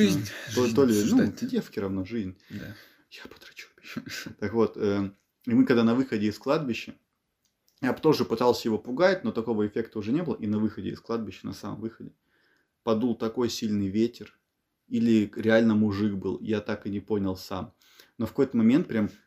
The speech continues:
Speaker 2: вот эта калитка, ну, знаешь, у нас на кладбище первые
Speaker 1: Ну, ворота.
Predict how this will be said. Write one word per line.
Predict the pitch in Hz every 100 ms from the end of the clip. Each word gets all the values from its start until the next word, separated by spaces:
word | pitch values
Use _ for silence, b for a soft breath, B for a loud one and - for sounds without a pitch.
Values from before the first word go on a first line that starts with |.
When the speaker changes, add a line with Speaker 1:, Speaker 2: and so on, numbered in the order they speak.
| _
Speaker 2:
вот | 117
эта | -
калитка, | 110 113 196 - 110 -
ну, | 127 113
знаешь, | - 226 233 -
у | 117 123
нас | 139 143
на | 127
кладбище | 156 214 185 - 123 117 113
первые | 139 139 117 117 110
Speaker 1:
Ну, |
ворота. | 120 131 170 104